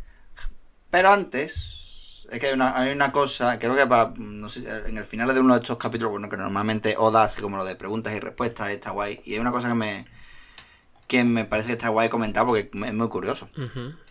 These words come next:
Speaker 1: Porque le preguntan por el reloj de arena de la bandera de Krieg, que tiene banderi-, eh, tiene relojes de arena.
Speaker 2: Ujú.
Speaker 1: Y es que resulta, lo, lo estoy buscando y tal, y resulta que hubo piratas que tenían relojes de arena en sus banderas.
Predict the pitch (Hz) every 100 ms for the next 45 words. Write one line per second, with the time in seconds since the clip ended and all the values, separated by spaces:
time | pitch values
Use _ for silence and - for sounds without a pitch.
0 | - - - 123 117 107 107 123 151 151
1 | 156 139 117 113 110 127 143 139 139 139
2 | 135 113 107 101 104 131 117 - 135 135
3 | - 98 113 117 110 110 175 110 104 104
4 | 101 104 120 117 107 107 110 98 123 160
5 | - 147 143 147 - - - - - -
6 | - - 123 120 151 151 147 175 175 151
7 | 143 113 107 107 104 - 117 127 113 110
8 | 117 - 117 101 120 131 117 117 131 123
9 | 123 - 123 - 104 98 107 117 113 117
10 | 123 104 127 120 101 92 - -